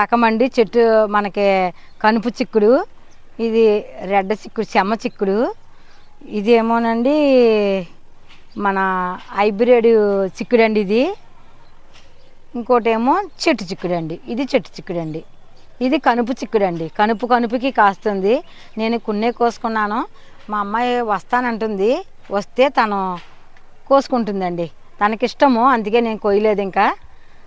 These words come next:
ఆ ఆకు ఆకుకి వెతికి వెతికి కొయ్యటం తనకు సరదా, నాకైతే చిరాకు. పండిస్తాను కానివ్వండి, కాయలు కొయ్యాలంటే చాలా ఇసుపండి నాకు. ఈ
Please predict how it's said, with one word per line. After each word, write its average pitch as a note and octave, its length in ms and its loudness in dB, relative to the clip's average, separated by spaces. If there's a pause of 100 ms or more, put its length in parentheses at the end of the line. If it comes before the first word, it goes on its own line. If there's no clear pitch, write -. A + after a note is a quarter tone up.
(200)
ఆ G#3 80 4 (160)
ఆకు B3 160 2
ఆకుకి B3 320 2 (140)
వెతికి A3+ 380 0
వెతికి A#3 340 2 (140)
కొయ్యటం A3 460 0
తనకు G3+ 300 0
సరదా, G3+ 340 4 (340)
నాకైతే A#3 400 2 (100)
చిరాకు. F#3+ 420 -2 (840)
పండిస్తాను B3+ 520 2
కానివ్వండి, A#3 400 2 (100)
కాయలు A3+ 260 4
కొయ్యాలంటే A3 460 2 (120)
చాలా G3+ 280 4 (100)
ఇసుపండి G#3 480 0
నాకు. G3 240 -4 (880)
ఈ - 20 2